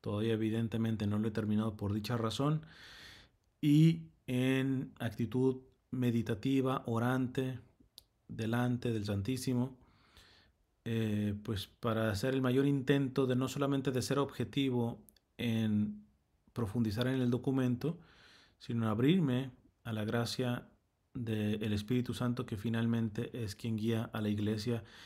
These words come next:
y al menos yo, a diferencia de otros, eh, a mí no me cabe duda de que al Espíritu Santo no se le han ido ni se le irán las riendas de la Iglesia.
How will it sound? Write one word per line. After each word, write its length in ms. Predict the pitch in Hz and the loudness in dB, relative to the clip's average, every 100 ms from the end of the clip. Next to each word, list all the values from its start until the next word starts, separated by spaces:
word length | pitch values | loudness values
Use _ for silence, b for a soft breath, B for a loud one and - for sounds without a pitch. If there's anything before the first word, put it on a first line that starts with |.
| B B | B B
y 80 | - | -2
al 100 | 110 | 2
menos 320 | 120 120 113 | 4 4 4
yo, 320 | 98 123 131 - | 2 2 0 -6
a 80 | 104 | -4
diferencia 760 | 101 107 107 120 117 120 113 113 | -4 0 2 2 0 0 -2 -2
de 140 | 113 | 0
otros, 520 | 120 131 143 160 160 - B B B B B _ - | 0 2 2 0 -2 -10 B B B B B _ -4
eh, 500 | 117 113 107 107 104 | 0 2 2 2 0
a 80 | 113 | 2
mí 100 | 120 | 4
no 100 | 123 | 4
me 100 | 117 | 4
cabe 220 | 123 117 | 4 2
duda 380 | 120 117 117 120 117 | 4 2 2 -2 -4
de 220 | 107 101 | -4 -2
que 440 | 113 107 104 - - _ | -2 0 0 -4 -12 _
al 140 | 117 107 | -6 -6
Espíritu 420 | 98 127 123 117 | -2 -2 -2 -2
Santo 380 | 127 120 117 117 | -2 -2 0 0
no 240 | 110 120 | 0 0
se 160 | - 127 | -2 -4
le 100 | 127 | 0
han 120 | 120 | 0
ido 420 | 110 110 110 104 - _ - | 0 -2 -6 -10 -18 _ -4
ni 320 | 120 127 135 | 0 2 0
se 180 | 117 113 | 0 0
le 60 | |
irán 240 | 104 104 110 | 0 0 0
las 160 | 107 | 0
riendas 300 | 107 104 104 | 0 0 0
de 60 | 101 | 0
la 100 | 95 | 0
Iglesia. 440 | 95 95 95 95 | -2 -6 -6 -8